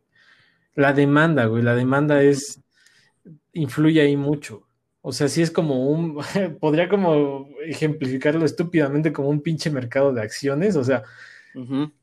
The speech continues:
Speaker 1: y influyen muchos factores ahí, como, digamos, l-, <laughs> el tiempo, güey, o sea, el clima, influye también, o
Speaker 2: A
Speaker 1: sea,
Speaker 2: la
Speaker 1: cómo,
Speaker 2: verga, ¿el clima?
Speaker 1: cómo está fluctuando el dólar, güey, es-, sí, influye mucho,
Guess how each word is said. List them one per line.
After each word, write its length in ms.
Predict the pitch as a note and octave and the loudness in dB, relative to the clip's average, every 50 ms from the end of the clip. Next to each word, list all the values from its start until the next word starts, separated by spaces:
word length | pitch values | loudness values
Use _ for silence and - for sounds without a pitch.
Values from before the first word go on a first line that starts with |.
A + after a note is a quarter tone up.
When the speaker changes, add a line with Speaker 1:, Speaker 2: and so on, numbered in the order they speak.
| _ _ _ | _ _ _
Speaker 1:
y 120 | - F#3+ F#3+ | -4 0 0
influyen 400 | F3 D3+ - D#3+ F3 F#3+ F3+ F3 | 0 0 2 2 4 4 4 4
muchos 380 | E3 E3+ F3 F3 - F3+ - | 4 2 2 0 0 -2 -2
factores 580 | - B2 A#2+ A#2+ - - C#3+ D3 D3+ C#3+ B2+ - | -2 -4 -6 -6 -2 0 2 4 4 4 2 0
ahí, 680 | A2+ A2 A#2+ B2+ C3+ C#3 C#3 C3 C3 A#2 A2+ G#2+ - _ _ _ _ _ _ _ _ _ _ _ _ _ _ _ _ _ _ _ _ _ _ _ _ _ _ _ | -2 -4 -2 -2 -2 -2 -2 -2 -2 -4 -4 -8 -12 _ _ _ _ _ _ _ _ _ _ _ _ _ _ _ _ _ _ _ _ _ _ _ _ _ _ _
como, 680 | - C#3 C3+ B2+ B2 B2 A#2+ A#2 A#2 A#2 A#2 A#2+ A#2 A#2 - - - _ _ _ _ _ _ _ _ _ | -6 -4 -2 -2 -2 -2 -2 0 0 -2 -2 -4 -8 -12 -16 -18 -20 _ _ _ _ _ _ _ _ _
digamos, 560 | - C3 B2+ B2+ C3+ C#3 C3+ C3 B2+ A#2 A#2+ C3 | -4 0 2 4 4 4 2 0 -2 -2 0 -2
l-, 320 | B2+ B2 B2+ B2+ B2 - _ _ _ _ _ | -2 0 -2 -4 -6 -10 _ _ _ _ _
<laughs> 680 | - A#2+ - - - E3+ E3 - - - - - - | -8 -4 -4 0 0 -2 -2 -2 -10 -18 -18 -12 -4
el 220 | B2+ B2+ B2 A#2+ | -2 -2 -2 -2
tiempo, 400 | A#2+ D#3 D#3+ F3 F#3 F3 F3+ F3 | 0 2 2 2 2 4 4 4
güey, 280 | D#3 C#3+ D3 E3 F#3+ G3+ | 4 6 6 6 6 4
o 80 | F3 C#3 | 4 2
sea, 200 | - C#3+ C3 B2+ | 0 0 0 0
el 180 | B2 A#2 A#2 A#2 | 0 -2 -4 -6
clima, 460 | A#2 C3+ C#3 D3+ E3+ F3 F3 E3+ E3 E3 E3 E3+ E3+ E3+ E3+ E3 - - - - - - _ _ _ | -2 0 2 2 2 2 0 0 -2 -2 -2 -2 -4 -6 -8 -10 -14 -20 -20 -20 -20 -20 _ _ _
influye 420 | C#3+ B2+ A#2+ A#2 C#3+ C#3 C#3 C#3+ C#3 | -8 -8 -6 -4 -2 2 2 2 2
también, 380 | C#3+ C3+ A#2+ B2+ C3 C#3 C3+ | 2 0 0 0 0 0 0
o 40 | C3 | 0
Speaker 2:
A 20 | |
Speaker 1:
sea, 100 | B2 D3 D3+ | 2 2 2
Speaker 2:
la 80 | C3+ | 2
Speaker 1:
cómo, 140 | B2 D3+ C3 C#3 | 4 2 2 2
Speaker 2:
verga, 140 | C3+ B2 - | 2 -2 -4
¿el 100 | - - - | -8 -14 -12
clima? 240 | - C3 D#3 F3 A3 | -10 -8 -8 -4 -2
Speaker 1:
cómo 140 | - D3+ - - _ | -2 -2 -2 -6 _
está 120 | _ A#4 - | _ -12 -2
fluctuando 560 | - C#3 A#2+ C#3+ - C#3+ C3+ C3+ C#3+ C3+ B2+ | -2 -2 -2 0 -2 -2 -2 0 0 -2 0
el 120 | A#2 A2+ | 0 0
dólar, 560 | A2 C3+ C#3 D3+ E3 E3 D#3+ D#3 D#3+ D#3 D#3 D3+ | 2 4 4 6 6 6 6 6 4 4 4 4
güey, 720 | C#3+ D3 D3+ D3+ D#3 D#3 D#3 D#3 D#3 D3 C#3+ C#3 C3+ C3 | 2 2 2 2 2 0 0 0 -2 -2 -4 -4 -6 -6
es-, 260 | A#2 A#2 D3 C#3+ B2 | -8 -8 -10 -12 -10
sí, 160 | - F#3 F3+ | -10 -8 -6
influye 340 | F3+ E3+ E3 F3 G3 B3 C#4 | -6 -6 -4 -4 -4 -2 -2
mucho, 360 | A3 D#3+ D#3 D3+ - D3+ D3 | -2 -4 -4 -4 -4 -4 -4